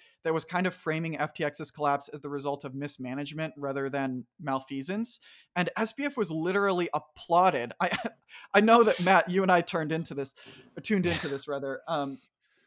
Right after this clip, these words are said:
he was applauded at the New York Times Deal Book Summit last week after, you know, for all of his courage with, with being so open and honest about,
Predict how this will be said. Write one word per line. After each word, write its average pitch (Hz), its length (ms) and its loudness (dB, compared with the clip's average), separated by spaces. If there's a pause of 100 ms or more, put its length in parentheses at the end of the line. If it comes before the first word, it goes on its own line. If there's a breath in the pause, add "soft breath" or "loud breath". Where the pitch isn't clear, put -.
he 196 80 -2
was 196 100 0
applauded 220 540 0
at 180 120 0
the 160 80 -4
New 156 120 -4
York 156 240 -2
Times 147 260 -6
Deal 147 240 -2
Book 135 500 -4
Summit 117 480 -8
last 117 320 -8
week - 300 -12
after, 147 400 -2
you 151 100 -8
know, 135 120 -2
for 165 220 -4
all 175 200 4
of 165 80 -6
his 160 180 -6 (340 loud breath)
courage 175 520 0
with, 147 180 -8
with 151 220 -8
being 151 240 -6
so 143 320 -2
open 151 320 -2
and 135 140 -4
honest 151 480 -2 (320 loud breath)
about, 143 400 6